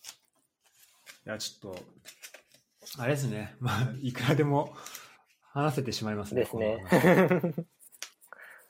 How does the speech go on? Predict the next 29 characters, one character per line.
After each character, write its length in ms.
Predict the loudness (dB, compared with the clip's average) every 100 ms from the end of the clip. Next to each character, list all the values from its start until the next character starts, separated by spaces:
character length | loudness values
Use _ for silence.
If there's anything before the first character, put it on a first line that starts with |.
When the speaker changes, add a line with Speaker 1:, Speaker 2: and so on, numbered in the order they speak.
| _ _ _ _ _ _
Speaker 1:
や 60 |
っ 40 | -16
ぱ 100 | -14
ス 120 | -4
ポ 120 | 0
ー 40 | 2
ツ 100 | 2
は 160 | 0
こ 360 | 0 -4 -4 -6
う、 40 |
限 280 | -6 -2 0
り 100 | 0
な 100 | -2
い 40 | -4
ん 160 | -6
で。 240 | -8 -12 -16 _ _ _ _ _
Speaker 2:
広 160 | 2 6
げ 60 |
ら 80 | 8
れ 60 | 6
ま 100 | 4
す 140 | 0
ね、 120 | -2 -2
や 100 | -4
っ 80 | -2
ぱ 80 |
り。 200 | -4 -4 -10 _ _ _ _ _ _ _ _ _
Speaker 1:
う 100 | -12
ん。 500 | -10 -10 -12 -16 -20